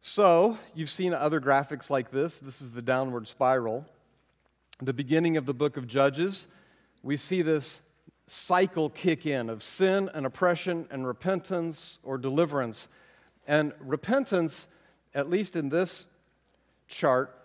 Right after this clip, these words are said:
repentance is certainly a good word. I might call it, um, they cry out for relief. I'm not sure they're really crying out for, in repentance. <laughs>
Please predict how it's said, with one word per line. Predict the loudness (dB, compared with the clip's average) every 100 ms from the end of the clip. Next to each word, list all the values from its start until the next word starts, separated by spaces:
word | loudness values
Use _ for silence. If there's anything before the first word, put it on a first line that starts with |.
| _ _
repentance | -10 0 0 0 -4 -4
is | -6 -6 -6
certainly | -4 -4 -2 -2 -2
a |
good | -2 -2 -2 -4 _ _ _ _ _ _ _
word. | -10 -2 0 -2 -4 _ _ _ _
I | -6
might | -2 2 0 -2 -10 _ _ _ _ _ _ _
call | -18 0 2 2
it, | 0 -2 -14
um, | -6 -6 -6 -10 _ -8
they | -6 -6
cry | -6 2 2 2
out | 2 0 -2
for | -6 -4
relief. | -2 -4 -4 -6 -8 -14 -18 _ _ _ _ _ _ _ _ _ _ _ _ _ _ _ _ _ _ _ _ _ _ -8
I'm |
not | -6 -6 -8
sure | -6 -4
they're | -2
really | -4 -4 -6 -12 _
crying | -4 -2 0
out | -4
for, | -8 -20 -10
in | -8 -6
repentance. | -8 -6 -6 -6 -12 -12 -16 _ _
<laughs> | -12